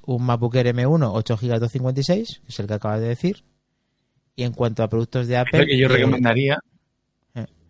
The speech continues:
Speaker 1: en cuanto a productos de
Speaker 2: Muy
Speaker 1: Apple, luego
Speaker 2: contento
Speaker 1: de
Speaker 2: con
Speaker 1: otra
Speaker 2: él.
Speaker 1: familia, eh, ya hemos pasado la gama de escritorio, que además también tiene, si no recuerdo mal, un iMac, eh, M uno también,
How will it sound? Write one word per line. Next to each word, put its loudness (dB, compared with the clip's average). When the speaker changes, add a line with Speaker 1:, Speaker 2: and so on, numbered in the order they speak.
Speaker 1:
en -20
cuanto -6
a -8
productos -4
de 0
Speaker 2:
Muy 2
Speaker 1:
Apple, 6
luego 4
Speaker 2:
contento 4
Speaker 1:
de 2
Speaker 2:
con 2
Speaker 1:
otra 2
Speaker 2:
él. -4
Speaker 1:
familia, 0
eh, -2
ya -2
hemos -4
pasado -4
la 0
gama -4
de -2
escritorio, -2
que -2
además 0
también 0
tiene, 4
si -2
no 2
recuerdo 2
mal, 2
un 4
iMac, 4
eh, 0
M 2
uno 4
también, 2